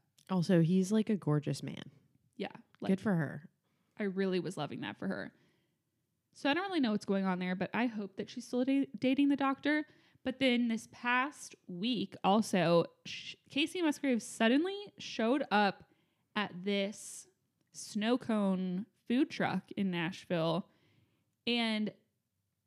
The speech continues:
Speaker 2: she ended up, like, posting about it later in the day. And she evidently had, like, tweeted something that she wanted to, like, work at a snow cone shop for the summer or
Speaker 1: So,
Speaker 2: something.
Speaker 1: I will clear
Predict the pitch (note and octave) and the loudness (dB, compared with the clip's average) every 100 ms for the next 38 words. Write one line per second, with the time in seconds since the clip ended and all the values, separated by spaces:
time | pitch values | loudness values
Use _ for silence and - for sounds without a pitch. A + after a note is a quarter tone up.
0 | _ - - B3 A3+ B3 A#3+ A3+ F3 - | _ -14 -4 0 2 2 0 0 -6 -6
1 | F#3 F#3+ G#3 G3 F#3 F3 F#3+ F#3+ F#3+ F#3 | -6 -4 -4 0 0 0 0 0 0 -2
2 | F#3 F3+ F3+ F#3 G3+ F#3 F#3 - G3+ G3 | -4 -2 0 2 2 0 -4 -4 -4 -2
3 | E3+ G3 F#3 F#3 G3 G#3 G#3+ G#3 G3+ F3+ | 0 0 0 -2 -2 -2 -2 -2 -2 -2
4 | D#3+ - - G#3 G3 G3+ G3 G#3+ A3 - | -4 -10 -4 0 4 4 2 -2 -2 -2
5 | A3+ A3 F3 - G3+ F#3 F#3 F#3+ G#3 E3+ | 0 0 -2 0 0 2 -2 -2 0 0
6 | F3+ - _ _ _ _ _ - G3+ G#3+ | 0 -6 _ _ _ _ _ 0 4 4
7 | G#3 G3 F3+ - G3 E3+ - G3+ G3+ G3+ | 2 0 0 -2 -2 -2 2 2 2 0
8 | F#3+ F#3 - - G3+ G3 G3 F#3+ G3+ G3 | 2 2 0 -2 -2 0 2 2 2 2
9 | - G#3+ F3 B3 B3+ C4 E3 E3 E3+ E3+ | 0 2 4 4 2 2 2 6 6 4
10 | - D3+ D3+ D#3 D#3+ | 2 4 4 2 0